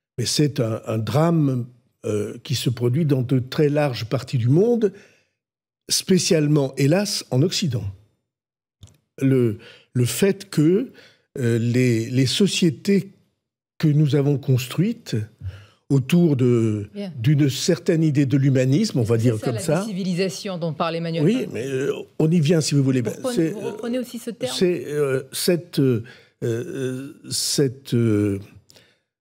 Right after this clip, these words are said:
Speaker 1: euh, ce, ce nord perdu.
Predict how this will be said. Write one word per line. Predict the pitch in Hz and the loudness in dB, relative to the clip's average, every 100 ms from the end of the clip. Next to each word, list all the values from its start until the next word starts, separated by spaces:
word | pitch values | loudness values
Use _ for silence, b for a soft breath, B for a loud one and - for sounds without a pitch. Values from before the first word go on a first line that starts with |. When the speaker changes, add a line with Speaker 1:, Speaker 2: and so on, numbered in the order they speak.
| _ _ _ | _ _ _
Speaker 1:
euh, | 127 123 - - - _ _ _ _ _ | -12 -10 -12 -16 -20 _ _ _ _ _
ce, | - - - - 62 - | -10 -10 -12 -20 -20 -12
ce | - - 160 | -6 0 2
nord | 156 185 208 - | 4 4 4 0
perdu. | - 170 143 131 147 113 - | -2 0 2 2 2 0 -10